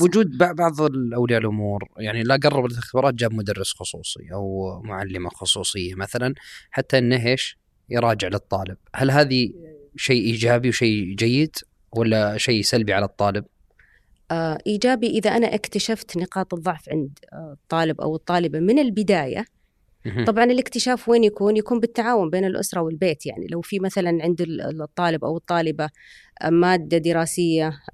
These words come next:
Speaker 2: آه، في عنده مثلًا فيها ضعف أو في عنده قصور فيها، فتكون
Speaker 1: مم.
Speaker 2: التقويم بداية السنة. ليش أنتظر لحد ما تجي الاختبارات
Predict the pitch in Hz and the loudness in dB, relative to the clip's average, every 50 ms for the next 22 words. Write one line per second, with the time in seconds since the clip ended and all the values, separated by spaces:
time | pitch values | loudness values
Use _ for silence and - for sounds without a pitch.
0 | - - 147 156 - - 196 180 175 147 156 170 165 151 156 156 156 160 156 - | -8 -8 -8 -6 -2 2 2 4 4 4 4 2 4 2 0 0 0 -2 -2 -2
1 | 170 156 156 151 - 165 160 165 160 156 160 170 165 147 147 - - - 165 156 | -2 -2 -2 -2 -4 -4 -4 -2 -4 -2 0 0 0 -2 -4 -6 -6 -6 -6 -4
2 | - - 170 165 - 160 160 143 147 151 147 143 - _ - 160 - - 175 175 | -2 0 0 0 0 -2 -2 -2 -4 -6 -6 -10 -14 _ -8 -6 -2 0 0 0
3 | 165 - 185 170 165 170 160 170 - - - - - _ - 214 240 240 311 330 | 0 0 0 0 0 0 -2 -4 -6 -14 -20 -20 -20 _ -4 -4 0 4 4 4
4 | 294 285 - 302 - - 294 277 254 247 240 277 294 262 - 208 - - 247 220 | 4 4 0 -2 0 2 2 2 2 2 2 2 0 0 -2 -4 -2 0 2 2
5 | 196 202 269 294 - - 254 254 233 233 208 208 190 196 196 - 220 196 196 208 | 2 2 2 0 0 0 -2 0 0 0 0 2 0 0 -2 -2 -4 -2 -2 -2
6 | 202 190 - 208 208 202 202 - - - 185 180 185 190 190 196 202 - | -2 -2 -2 -2 0 0 -2 -2 -2 -2 0 0 2 2 2 0 0 -4